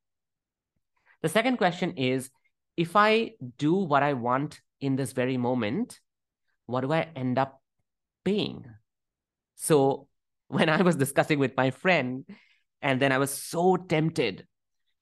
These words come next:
to come up with an inner child training or a constellation-based training live, traveling, you know, taking the flight, have the amazing food that I was having, you know,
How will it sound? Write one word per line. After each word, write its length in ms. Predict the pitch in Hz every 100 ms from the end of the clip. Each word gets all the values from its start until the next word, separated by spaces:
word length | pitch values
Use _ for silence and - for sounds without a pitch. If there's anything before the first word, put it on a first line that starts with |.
| _
to 100 | 139
come 180 | 131 127
up 160 | 131 131
with 120 | 123
an 100 | 127
inner 160 | 123
child 300 | 123 139 127
training 400 | - 139 135 117
or 80 | 110
a 80 | 113
constellation-based 840 | 120 117 - 123 123 123 123 -
training 380 | - 139 131 110 110
live, 500 | 123 131 143 117 110 107 _ _ _ _ _ _ -
traveling, 760 | - 160 147 143 139 120 107 104
you 140 | 110
know, 260 | 117 123 - _ _ _ _ _ _ - -
taking 300 | 123 135 135
the 80 |
flight, 440 | 135 165 156 123 101
have 460 | 92 117 123 117 123 - - _
the 140 | 139 131
amazing 380 | 127 127 147
food 320 | 135 196 220 160
that 100 | 139
I 100 | 127
was 180 | 123
having, 480 | 120 117 113 107 107
you 100 | 117
know, 240 | 123 123